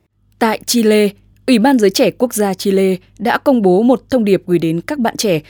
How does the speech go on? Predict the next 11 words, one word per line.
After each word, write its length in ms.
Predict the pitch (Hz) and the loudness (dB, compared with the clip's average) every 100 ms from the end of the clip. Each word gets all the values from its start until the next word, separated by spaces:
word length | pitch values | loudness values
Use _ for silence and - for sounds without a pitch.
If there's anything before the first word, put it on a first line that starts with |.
| _ | _
nhân 180 | 277 285 | 2 2
ngày 140 | 233 165 | 2 0
lễ 220 | 165 208 | 0 -2
Chúa 160 | - | -4
Thánh 180 | 180 165 | -8 -8
Thần 200 | 165 208 | -6 -8
hiện 180 | 165 170 | -6 -6
xuống. 320 | - 165 151 254 _ _ _ _ _ - | -6 -6 -6 -8 _ _ _ _ _ -8
Trong 180 | 226 | -4
nhiều 140 | 190 160 | -2 -2
năm, 220 | 175 190 | -2 -4